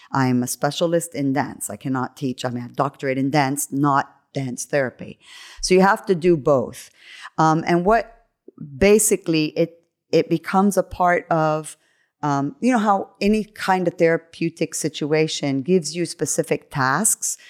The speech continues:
Well, in a dan-, a dance therapist uses dance as the tasks. So instead of, like, going home and writing, you'd go home and you'd have an <laughs> exercise in dancing, for example, or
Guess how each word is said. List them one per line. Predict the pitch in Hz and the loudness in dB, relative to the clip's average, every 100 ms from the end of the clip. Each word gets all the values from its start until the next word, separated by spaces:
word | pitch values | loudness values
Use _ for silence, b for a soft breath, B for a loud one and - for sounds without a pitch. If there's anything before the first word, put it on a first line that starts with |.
| B | B
Well, | 170 170 160 - - | 4 4 4 0 0
in | 165 | 2
a | 156 | 2
dan-, | 156 196 220 | 4 2 2
a | 170 | 0
dance | 147 214 247 | 2 2 2
therapist | - 185 175 180 165 - | 2 2 2 2 0 0
uses | 156 160 147 131 | -2 -2 0 -4
dance | 120 175 170 143 - - - _ - | 0 2 4 2 0 -6 -8 _ 0
as | 135 127 127 | 0 0 -6
the | 120 | -8
tasks. | - 170 - - - - - - b b b - | -4 -6 -6 -10 -12 -12 -14 -16 b b b -2
So | - 190 170 | 4 6 6
instead | 165 - 196 185 | 4 2 2 2
of, | 165 | 2
like, | 160 160 | 0 0
going | 175 170 165 | 0 2 2
home | 170 156 | 2 2
and | 151 151 | 0 2
writing, | 208 226 202 165 160 | 4 4 2 2 2
you'd | 156 170 147 | 0 -4 2
go | 165 | 2
home | 165 160 156 | 4 4 4
and | 156 | 0
you'd | 151 | 0
have | 170 156 | 0 0
an | 147 | -2
<laughs> | |
exercise | 139 143 - 185 196 151 | -2 0 0 2 2 4
in | 156 143 | 4 4
dancing, | 156 151 139 127 | 2 2 0 0
for | 120 135 | 2 0
example, | 127 139 110 139 139 | 2 2 2 0 2
or | 196 190 190 | 4 4 2